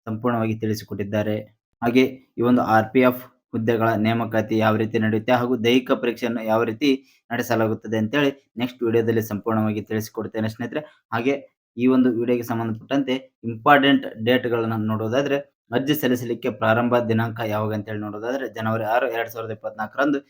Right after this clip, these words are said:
ಈಗಾಗಲೇ ಅರ್ಜಿ ಸಲ್ಲಿಕೆ ಪ್ರಕ್ರಿಯೆ ಆರಂಭವಾಗಿದೆ. ಹಾಗೆ ಅರ್ಜಿ ಸಲ್ಲಿಸಲು ಕೊನೆಯ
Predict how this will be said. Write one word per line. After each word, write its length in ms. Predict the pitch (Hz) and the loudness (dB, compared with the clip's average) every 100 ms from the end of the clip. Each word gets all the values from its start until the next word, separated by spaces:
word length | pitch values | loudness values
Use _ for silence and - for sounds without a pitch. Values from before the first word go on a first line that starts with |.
| _ - | _ -6
ಈಗಾಗಲೇ 340 | 117 117 113 | -4 -2 -2
ಅರ್ಜಿ 220 | 110 110 | -4 -4
ಸಲ್ಲಿಕೆ 320 | 107 110 110 107 | -6 -4 -4 -6
ಪ್ರಕ್ರಿಯೆ 360 | 110 - 110 | -10 -8 -4
ಆರಂಭವಾಗಿದೆ. 880 | 107 110 110 113 113 127 156 _ _ 120 | 0 0 0 0 0 -2 -4 _ _ -4
ಹಾಗೆ 180 | 127 151 | -2 0
ಅರ್ಜಿ 300 | 120 131 139 | -2 -4 -2
ಸಲ್ಲಿಸಲು 440 | 143 131 135 131 | 0 2 0 -4
ಕೊನೆಯ 340 | - 120 139 | -2 2 2